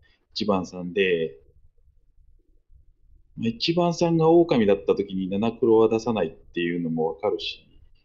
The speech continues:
だから、一の芯を決め打てば、基本、占いどっちつっても大丈夫かなと思ってますね。五番の目線では三六ローロしかないし、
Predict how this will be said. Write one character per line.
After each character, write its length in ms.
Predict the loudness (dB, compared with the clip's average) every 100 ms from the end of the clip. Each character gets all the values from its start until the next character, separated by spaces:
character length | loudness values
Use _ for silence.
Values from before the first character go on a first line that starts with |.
| _ _ _ _ _ _ _ _ _ _ _ _ _ _ _ _ _ _ _ _ _ _ _ _ _ _ _ _ _ _ _ _ _ _ _ _ _ -14
だ 80 | -6
か 140 | -2
ら、 260 | -2 -6 -12 -20 _ _ _ _ _ _ _ -4
一 220 | 0 2
の 80 | 2
芯 300 | 0 0 0
を 80 | 0
決 160 | 0
め 120 | 4
打 140 | 4 4
て 120 | 0
ば、 440 | 2 -2 -4 -8 -20 _ _ _ _ _ _ _ _ _ _ _ _ _ _ _ _ _ -20 _
基 240 | -10 -6
本、 180 | -2 2 4 4 2 -6 _ _ _ _
占 360 | -2 0 0 0
い 40 |
ど 120 | 0 0
っ 40 |
ち 140 | -2
つ 140 | -10 -2
っ 20 |
て 80 | 2
も 100 | 2
大 220 | 2 2
丈 140 | 2
夫 20 | 0
か 80 | -2
な 140 | -2
と 100 | -2
思 180 | -2 -6
っ 80 | -6
て 80 |
ま 100 | -8 -8
す 100 | -20
ね。 60 | -20 _ _ _ _ -2
五 120 | 0
番 240 | 2 2
の 80 | 2
目 100 | 2
線 160 | 2 2
で 100 | 2
は 80 |
三 260 | 2 0 0
六 180 | 2 2
ロ 100 | 4
ー 20 |
ロ 100 | 2
し 120 | 0
か 120 | -4
な 140 | -2 -2
い 120 | -4
し、 480 | -6 -6 -8 -10